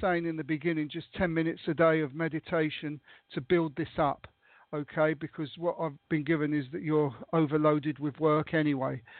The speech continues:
Um, so that would be, be the first thing to do. But they're also telling me that your direction of clairvoyance and mediumship would probably go towards, uh, some kind of healing.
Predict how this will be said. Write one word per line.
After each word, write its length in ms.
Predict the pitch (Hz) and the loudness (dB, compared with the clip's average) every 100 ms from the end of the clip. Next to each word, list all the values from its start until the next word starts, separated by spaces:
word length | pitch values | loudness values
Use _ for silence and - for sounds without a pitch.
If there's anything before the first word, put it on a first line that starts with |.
| - - - | -20 -20 -2
Um, 380 | 143 143 143 143 - - - _ - | 2 4 4 -2 -10 -14 -14 _ 2
so 280 | 170 170 175 156 165 | 4 4 -2 -14 0
that 240 | 220 214 | 0 0
would 160 | 196 151 | -6 -2
be, 320 | 185 170 165 _ _ _ | -2 -2 -8 _ _ _
be 140 | 175 165 | -6 -6
the 120 | 151 - | -6 -2
first 260 | 170 156 - | 0 0 -4
thing 200 | 156 143 - | -6 -6 -8
to 80 | 139 | -6
do. 220 | 151 151 | -4 -2
But 140 | 180 | 0
they're 140 | 175 214 | 0 0
also 280 | 269 - 202 - | 0 0 -2 2
telling 280 | 185 156 156 | 2 2 0
me 160 | 160 | -2
that 180 | 156 175 | -2 -6
your 200 | 185 190 | -2 -2
direction 600 | 160 185 170 170 - - | 2 4 4 2 -2 -8
of 100 | 156 | -8
clairvoyance 580 | - 185 165 147 165 160 - | -2 2 2 2 -4 -4 -8
and 120 | 156 | -2
mediumship 580 | 160 156 156 - 170 170 | -2 -2 -4 -6 -8 -6
would 120 | 156 | -8
probably 420 | - 202 175 160 - - - _ - | -2 -4 0 0 -2 -12 -20 _ 4
go 180 | 165 156 - | 4 4 -2
towards, 340 | 151 156 147 - - - | -2 -2 -4 -10 -20 0
uh, 300 | 160 151 156 - - | 4 6 4 0 0
some 180 | 170 156 | 2 2
kind 360 | - 160 147 | 2 2 2
of 80 | 147 - | -2 2
healing. 440 | 190 156 135 127 | 4 4 -2 -8